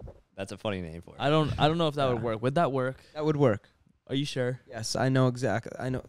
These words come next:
Speaker 3: I could pull up an example,
Speaker 2: Show me an
Speaker 3: actually.
Speaker 2: example.
Speaker 3: Uh,
Speaker 2: Like, as a fan picture, or are you just hanging out with them?
Speaker 3: You're just hanging out with them.
Speaker 2: I feel like
Speaker 1: That's
Speaker 2: it's
Speaker 1: kinda
Speaker 2: more of a
Speaker 1: sad.
Speaker 2: power move if that's, like, the third photo.
Speaker 3: No, it
Speaker 1: That's a, that's
Speaker 3: definitely
Speaker 1: also a
Speaker 3: is,
Speaker 1: good point.
Speaker 3: definitely is. But, like,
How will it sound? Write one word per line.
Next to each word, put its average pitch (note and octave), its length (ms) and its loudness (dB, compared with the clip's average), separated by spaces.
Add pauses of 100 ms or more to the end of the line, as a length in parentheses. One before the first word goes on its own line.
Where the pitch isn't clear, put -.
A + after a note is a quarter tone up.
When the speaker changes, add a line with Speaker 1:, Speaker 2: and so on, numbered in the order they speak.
(140)
Speaker 3:
I C3+ 100 -8
could B2 280 -12
pull C#3 140 0
up A#2+ 100 -2
an A#2+ 60 0
example, A2+ 640 0 (120)
Speaker 2:
Show G3 60 -2
me F#3+ 40 2
an C#3+ 60 2
Speaker 3:
actually. D#3 240 0
Speaker 2:
example. B2+ 420 -4 (380)
Speaker 3:
Uh, - 140 -6 (220)
Speaker 2:
Like, D#3+ 140 2
as C#3+ 200 0
a C#3 60 -2
fan C#3 400 0
picture, G#3 340 -2
or F3 60 2
are C3+ 80 2
you C#3 160 0
just C#3 140 -6
hanging B2 280 -2
out B2 140 0
with D2+ 160 -8
them? - 180 -16 (160)
Speaker 3:
You're D3+ 180 2
just C#3 200 -2
hanging C#3+ 280 4
out B2+ 200 -4
with A2 100 -18
them. - 300 -14 (180)
Speaker 2:
I C#3 100 -4
feel G3+ 140 4
like A3 80 4
Speaker 1:
That's F#3+ 160 0
Speaker 2:
it's - 20 -2
Speaker 1:
kinda D3 140 2
Speaker 2:
more D#3 80 4
of D3 80 4
a D3 60 2
Speaker 1:
sad. - 80 -4
Speaker 2:
power B2 260 4
move D#3 300 0
if B2 80 -6
that's, B2 240 -4
like, B2+ 180 -4
the A#2 80 -8
third A2+ 340 -4
photo. D2 440 -10 (1300)
Speaker 3:
No, D#3+ 260 8
it A#2+ 60 -2
Speaker 1:
That's B2 120 6
a, D#3 40 10
that's F3 120 6
Speaker 3:
definitely F3+ 280 6
Speaker 1:
also D#3 100 8
a C#3+ 40 8
Speaker 3:
is, C3+ 100 8
Speaker 1:
good A#2+ 60 4
point. A#2 80 -2 (160)
Speaker 3:
definitely D#3 260 2
is. A#2+ 280 4
But, C#3+ 180 4
like, C#3 320 4